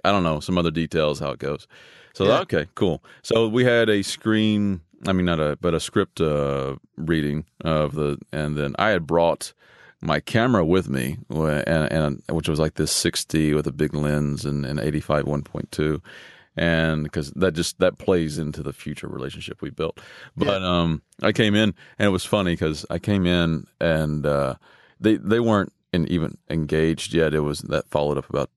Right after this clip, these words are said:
Speaker 1: two months later, but I came in, and then Erin opens the door,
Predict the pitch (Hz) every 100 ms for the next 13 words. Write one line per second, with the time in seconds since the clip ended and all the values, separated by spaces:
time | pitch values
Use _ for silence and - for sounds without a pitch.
0 | _ - - 82 76 - 80 82 80 73
1 | 82 - - - - - 98 123 95 92
2 | 87 82 82 90 101 92 85 - _ -
3 | - 85 85 82 76 78 87